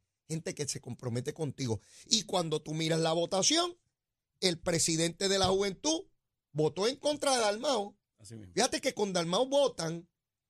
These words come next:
Speaker 1: políticos derrotados o políticos en nómina. Mira qué interesante.
Speaker 2: Sí, sí.
Speaker 1: Y los que
Speaker 2: Sí.
Speaker 1: votan con el otro grupo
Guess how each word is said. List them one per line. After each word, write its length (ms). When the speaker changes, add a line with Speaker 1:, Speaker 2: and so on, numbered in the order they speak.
Speaker 1:
políticos 600
derrotados 880
o 120
políticos 500
en 100
nómina. 460
Mira 180
qué 100
interesante. 800
Speaker 2:
Sí, 60
sí. 80
Speaker 1:
Y 160
los 180
que 120
Speaker 2:
Sí. 40
Speaker 1:
votan 340
con 200
el 120
otro 300
grupo 540